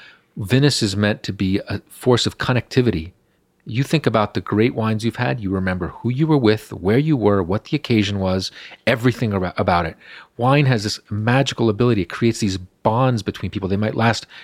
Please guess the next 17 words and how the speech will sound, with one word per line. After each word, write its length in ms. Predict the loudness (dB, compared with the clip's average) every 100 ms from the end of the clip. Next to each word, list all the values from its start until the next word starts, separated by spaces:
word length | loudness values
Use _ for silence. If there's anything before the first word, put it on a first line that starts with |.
| -6
an 80 | -2
entire, 340 | -2 2 4 4 0 -6
entire 320 | -4 -2 2
lifetime, 440 | 2 0 -4 -8 -12 -20 -20
so, 100 | -12
or, 180 | 0 0
or 160 | 2 2
even 360 | 2 0 0 0
maybe 260 | -2 0 0
more 200 | 2 2
than 140 | 0
a 60 | -2
generation 520 | -2 0 0 0 -6
in 80 | -6
some 140 | -8
cases. 400 | -8 -10 -10 -16 -20 -14
So 340 | 0 2 2